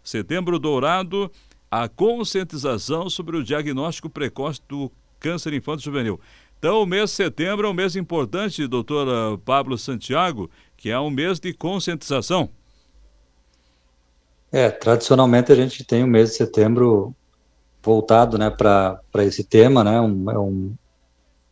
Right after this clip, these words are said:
Speaker 2: é uma iniciativa nacional, né, de conscientização, exatamente pra que se faça, é, o diagnóstico precoce de uma doença que acaba sendo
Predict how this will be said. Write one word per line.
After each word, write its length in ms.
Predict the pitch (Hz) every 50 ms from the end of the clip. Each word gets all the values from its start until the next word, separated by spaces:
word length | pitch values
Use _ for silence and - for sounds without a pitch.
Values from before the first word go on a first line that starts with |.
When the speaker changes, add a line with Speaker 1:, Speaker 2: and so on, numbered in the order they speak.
| _ -
Speaker 2:
é 60 | -
uma 220 | 107 104 107 104 104
iniciativa 1160 | 104 104 101 101 104 - - 110 - - - - 113 110 107 107 107 104 101 95 92 98 104
nacional, 800 | 113 110 107 110 107 - - - 117 104 98 95 101 120 147 147
né, 160 | 117 107 113
de 200 | 113 107 101 95 - _ -
conscientização, 920 | - 104 98 - 110 101 - - - 104 - - - 117 113 135 147 143 _ _ _ _ _ _ _ _ _ _ _ _ -
exatamente 600 | 110 95 113 117 - 127 117 117 120 117 117 - -
pra 460 | - 131 127 123 123 123 123 120 -
que 120 | - - -
se 200 | - 123 110 -
faça, 600 | - 120 117 113 113 - - 131 123 110 104 - - _ _ _ _ _ _ _ _ _ _ _ _ _
é, 140 | - 117 113
o 40 | 110
diagnóstico 520 | 104 120 117 110 113 123 131 127 - -
precoce 480 | - 123 113 - - 123 131 127 - 135
de 80 | 127 123
uma 120 | 127 127
doença 800 | 120 117 117 117 123 123 - - 135 120 113 110 104 98 98 101 - _ _ _ _ _ _ _ -
que 280 | 107 104 101 101 101
acaba 400 | 104 98 95 - - 110 113 113
sendo 560 | 107 - - 113 110 113 117 117 104 - -